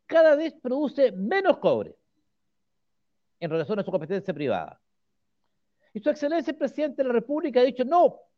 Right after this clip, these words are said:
esta riqueza la vamos a explotar a través de una empresa nacional del litio,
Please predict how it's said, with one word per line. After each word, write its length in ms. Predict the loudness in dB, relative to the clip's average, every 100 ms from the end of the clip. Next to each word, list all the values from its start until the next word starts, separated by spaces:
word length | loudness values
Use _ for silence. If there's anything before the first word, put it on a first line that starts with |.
| _ _ _ _ _ _
esta 260 | -2 2 2
riqueza 480 | 0 -2 -2 0 2
la 140 | 4
vamos 240 | 2 0 -4
a 20 |
explotar 280 | -4 -2 0
a 40 |
través 220 | 0 -4
de 60 | -2
una 100 | -4
empresa 340 | 0 0 0
nacional 400 | -4 -4 -4 -4
del 180 | -2 -4
litio, 460 | -6 -10 -12 -14